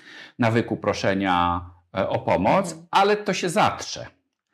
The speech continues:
Speaker 1: bo już widać, że się zaciera i te zmiany kulturowe nie następują tak szybko, jakbyśmy sobie wymarzyli, ale one następują, więc każde kolejne pokolenie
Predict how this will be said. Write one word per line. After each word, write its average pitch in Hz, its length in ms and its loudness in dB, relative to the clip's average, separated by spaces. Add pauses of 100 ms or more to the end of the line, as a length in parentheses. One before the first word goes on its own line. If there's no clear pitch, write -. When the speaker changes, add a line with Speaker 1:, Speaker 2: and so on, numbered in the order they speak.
(320)
Speaker 1:
bo 120 140 -4
już 143 240 0
widać, 90 300 0
że 90 120 -4
się 104 140 -6
zaciera 87 760 -2 (420)
i 95 400 0 (600)
te 147 160 -6
zmiany 151 320 0
kulturowe 131 440 0
nie 127 100 2
następują 123 540 -2
tak 123 160 -6
szybko, - 260 -6
jakbyśmy 110 380 -4
sobie 101 260 -4
wymarzyli, 98 760 0
ale 104 160 2
one 117 120 0
następują, 110 680 -4
więc 87 200 -6
każde 139 340 -2
kolejne 147 500 0
pokolenie 131 680 0